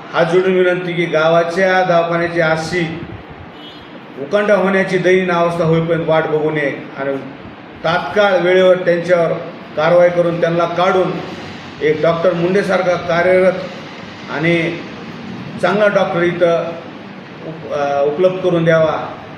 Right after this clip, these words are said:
ही मागणी आम्ही सतत करत आहेत. संबंधित गावाला पन्नास खेडे आणि गावाची वीस ते बावीस हजार लोकसंख्या असून मागील काळामध्ये साडेचारशे पाचशे ती ओपीडी होती.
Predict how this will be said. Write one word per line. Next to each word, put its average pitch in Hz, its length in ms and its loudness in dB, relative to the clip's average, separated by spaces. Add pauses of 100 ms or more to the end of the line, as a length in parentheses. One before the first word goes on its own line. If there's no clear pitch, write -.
(240)
ही 175 80 2
मागणी 185 420 2
आम्ही 180 220 0
सतत 170 240 -2 (120)
करत 170 240 2
आहेत. 160 220 0 (1200)
संबंधित 190 440 2
गावाला 185 500 2
पन्नास 180 600 -2
खेडे 185 580 0 (160)
आणि 151 160 -4
गावाची 175 520 4
वीस 170 280 -2
ते 185 60 0
बावीस 170 260 2
हजार 165 240 0
लोकसंख्या 160 580 0
असून 156 560 0 (1040)
मागील 165 460 0
काळामध्ये 190 640 0 (200)
साडेचारशे 185 540 0
पाचशे 185 340 0
ती 185 140 -4
ओपीडी 175 400 0
होती. 160 560 -2